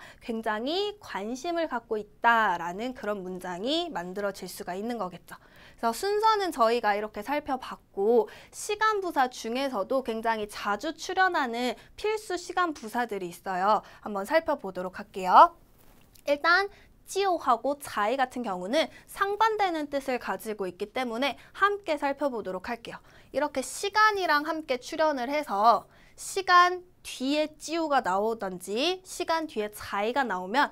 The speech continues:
서로 반대되는 뜻을 가지고 있다라고 보시면 돼요. 먼저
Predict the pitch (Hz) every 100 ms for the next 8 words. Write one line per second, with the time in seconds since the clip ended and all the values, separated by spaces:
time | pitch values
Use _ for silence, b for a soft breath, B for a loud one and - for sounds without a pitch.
0 | B B 330 294 269 - 196 202 269 320
1 | 311 294 294 294 269 214 196 214 196 180
2 | - 220 - - 190 196 220 190 - 208
3 | 202 190 190 311 B B B B 220 262
4 | 311